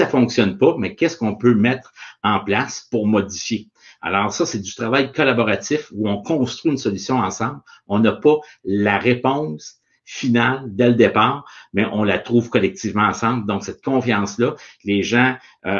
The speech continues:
ont de la place parce que ils peuvent, euh, utiliser leur expertise. On les entend, on, mais c'est le, le fait de, de s'asseoir et d'en discuter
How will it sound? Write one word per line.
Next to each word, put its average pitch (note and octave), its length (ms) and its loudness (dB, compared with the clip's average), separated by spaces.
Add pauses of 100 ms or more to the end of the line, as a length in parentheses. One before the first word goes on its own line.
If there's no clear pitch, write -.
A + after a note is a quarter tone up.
ont G2+ 160 -2
de F#2 80 -4
la E2+ 120 -6
place - 380 -4
parce - 160 -4
que F#2 520 -2
ils G2+ 120 -8
peuvent, G#2 600 0
euh, F#2 200 -4
utiliser G#2 360 0
leur G#2+ 180 4
expertise. - 760 -2 (280)
On A2 120 2
les C3 220 4
entend, A2+ 520 0 (100)
on, G2+ 320 -4
mais F#2+ 160 -4
c'est - 160 -12
le, F#2+ 160 0
le F#2 200 0
fait C3+ 220 0
de, G2 220 0 (340)
de F2+ 140 -2
s'asseoir B2 600 2 (120)
et F#2+ 100 -2
d'en F2+ 200 -2
discuter - 600 -2